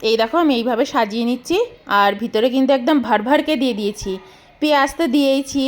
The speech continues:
একটু মনে হয় টমেটোও দিলাম, তাই না? মনে পড়ছে না এখন, তো মনে হলো একটুখানি টমেটো অ্যাড করেছি। টমেটো দিয়ে খেতে না খুব ভালো লাগে। আর এর মধ্যে যদি একটু ক্যাপসিকাম, রেড বেল পেপার, ইয়েলো বেল পেপার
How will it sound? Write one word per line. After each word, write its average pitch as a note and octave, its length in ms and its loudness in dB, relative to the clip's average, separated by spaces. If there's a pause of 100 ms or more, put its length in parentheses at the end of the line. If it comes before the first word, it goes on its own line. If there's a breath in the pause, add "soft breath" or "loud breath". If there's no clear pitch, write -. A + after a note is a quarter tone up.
একটু B3 220 -4
মনে A#3 200 0
হয় D#4+ 180 0
টমেটোও A#3+ 460 0
দিলাম, A3 360 -2
তাই A#3+ 200 0
না? C4+ 240 0 (360 loud breath)
মনে B3+ 200 2
পড়ছে C4 340 2
না A#3 200 0
এখন, A#3+ 320 -2 (320 loud breath)
তো B3 100 2
মনে A#3 260 2
হলো C#4 220 4
একটুখানি D4 460 0
টমেটো A3 460 0
অ্যাড A#3 280 4
করেছি। G#3 340 -4
টমেটো G#3 420 -2
দিয়ে C4 180 0
খেতে B3+ 300 0
না D#4 140 4
খুব C#4+ 340 -2
ভালো G#3+ 240 2
লাগে। F#3 320 -2 (300 loud breath)
আর A#3 120 0
এর A#3 180 2
মধ্যে B3+ 260 2
যদি C#4+ 220 0
একটু E4 240 0
ক্যাপসিকাম, D4 800 0 (520 loud breath)
রেড C4 280 2
বেল D#4+ 220 2
পেপার, C#4+ 520 0
ইয়েলো C4 420 2
বেল C#4+ 220 0
পেপার C#4 440 0